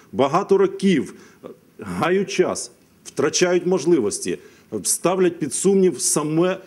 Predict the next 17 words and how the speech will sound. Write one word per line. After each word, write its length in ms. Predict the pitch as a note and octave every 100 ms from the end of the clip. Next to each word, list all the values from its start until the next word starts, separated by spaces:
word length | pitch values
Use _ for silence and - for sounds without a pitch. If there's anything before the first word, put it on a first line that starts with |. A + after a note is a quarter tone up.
| -
майбутнє 580 | A2+ C#3+ E3 C#3 G3 F3+
існування 520 | D#3+ - D3 D3+ C3+
України. 640 | C3 A#2+ B2 A#2+ G2+ D#2 C#2+ - _ _ - - -
Як 260 | A2 C#3+
наслідок, 640 | D3+ F3 F#3+ G3+ A#2+ E2+ - - -
не 220 | A#2+ D#3
реалізується 600 | D#3+ D3+ C3+ D#3+ D3 C3
жодна 640 | A#2 F#2+ F#2+ D#3 E3+ D3 D3+
із 100 | -
стратегій 480 | C3 B2+ C#3+ A#2+
реформ. 400 | A#2 A#2 G#2 D#2 C2+ - _ _ _
Як 280 | G2+ C#3 D3
наслідок, 580 | D3+ F3 F#3+ F3+ A#2+ G2 - - -
сила 400 | - - G3 F3
двох 400 | C3 A#2 F#3+ F#3+
владних 500 | B2 E3 D3+ D3 -
команд, 420 | D3 C3+ D#3 G3